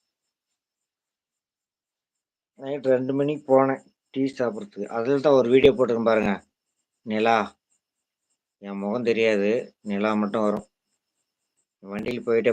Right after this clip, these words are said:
போட்டேன் நைட்டு. பாய் அங்கிள். கீர்த்தி, சாப்பிடு, டைம் ஆயிருக்கும். அங்க டைம் வேற, இந்த டைம் வேற.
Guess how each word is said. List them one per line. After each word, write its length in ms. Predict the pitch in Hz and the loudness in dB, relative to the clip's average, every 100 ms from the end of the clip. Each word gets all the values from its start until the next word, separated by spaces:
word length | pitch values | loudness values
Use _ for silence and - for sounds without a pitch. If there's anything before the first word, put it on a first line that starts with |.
| 107 | 0
போட்டேன் 260 | 104 104 - _ _ _ _ | -2 -2 -14 _ _ _ _
நைட்டு. 320 | 92 101 104 98 _ _ _ _ _ _ _ _ _ _ _ _ _ _ _ _ _ _ _ - | -6 -6 -6 -10 _ _ _ _ _ _ _ _ _ _ _ _ _ _ _ _ _ _ _ -12
பாய் 340 | 110 131 139 | -6 -2 0
அங்கிள். 400 | 135 120 127 123 127 127 120 _ _ _ _ - | 0 -2 -2 0 -2 -4 -10 _ _ _ _ -2
கீர்த்தி, 280 | 151 143 151 131 | 0 2 2 2
சாப்பிடு, 420 | 131 135 135 143 113 - _ _ _ - | 4 2 2 0 0 -2 _ _ _ -4
டைம் 260 | 113 139 | 0 2
ஆயிருக்கும். 420 | 139 131 117 104 113 | 4 2 2 -6 -6
அங்க 180 | 117 127 123 123 | 2 4 4 4
டைம் 180 | 127 131 | 2 2
வேற, 180 | 127 131 | 2 2
இந்த 140 | 123 | 0
டைம் 220 | 120 120 120 | -4 -4 -4
வேற. 180 | 113 | -6